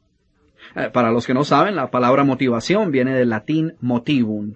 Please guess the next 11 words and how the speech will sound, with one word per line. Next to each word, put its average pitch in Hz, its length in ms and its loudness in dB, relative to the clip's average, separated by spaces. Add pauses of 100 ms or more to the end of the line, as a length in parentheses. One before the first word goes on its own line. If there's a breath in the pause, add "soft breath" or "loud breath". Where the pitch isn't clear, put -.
que 139 140 -2
quiere 139 260 2
decir 139 380 0 (300 loud breath)
razón 208 600 4
por 139 220 0
la 110 140 -4
cual 156 420 -2 (180)
algo 135 360 2
se 123 140 -2
ha 107 80 0
movido. 104 440 -6